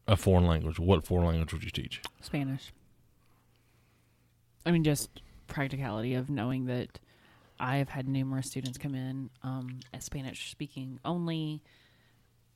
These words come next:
Speaker 2: and it has been
Speaker 1: I would,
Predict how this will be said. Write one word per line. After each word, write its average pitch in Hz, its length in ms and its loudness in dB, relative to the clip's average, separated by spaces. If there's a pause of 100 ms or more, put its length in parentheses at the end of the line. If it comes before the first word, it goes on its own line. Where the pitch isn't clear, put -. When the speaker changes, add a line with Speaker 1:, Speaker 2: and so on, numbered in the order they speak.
(140)
Speaker 2:
and 135 540 -6 (300)
it 151 140 -4
has 143 200 -8
been 131 480 -10 (640)
Speaker 1:
I 127 100 12
would, 123 180 12